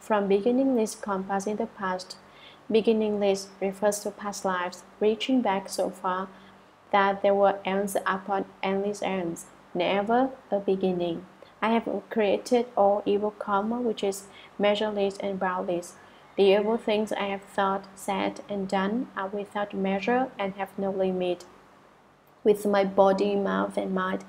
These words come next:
I have created karma of the body, mouth, and mind. These three kinds of karma, because of greed, hatred, and stupidity. If this evil karma had a substance and form,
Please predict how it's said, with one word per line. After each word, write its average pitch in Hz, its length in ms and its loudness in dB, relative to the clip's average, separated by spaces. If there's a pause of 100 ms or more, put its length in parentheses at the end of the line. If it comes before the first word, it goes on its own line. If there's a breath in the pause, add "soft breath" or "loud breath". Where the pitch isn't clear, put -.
(460 loud breath)
I 214 80 0
have 208 280 2
created 220 520 0
karma 202 520 -2
of 196 340 0
the 202 60 0
body, 196 480 0
mouth, 190 440 -4
and 196 180 -6
mind. 190 320 -6 (540 loud breath)
These 196 640 0
three 208 300 -2
kinds 202 340 -2
of 214 160 -6
karma, 185 580 -2 (320 loud breath)
because 208 320 -2
of 208 180 -4
greed, 196 300 0
hatred, 196 580 -4
and 196 80 -6
stupidity. 190 1000 -4 (680 loud breath)
If 202 220 0
this - 400 -2
evil 202 340 0
karma 202 360 0
had 214 280 -2
a 220 60 -2
substance 214 580 -6 (220)
and 196 160 -4
form, 180 480 -2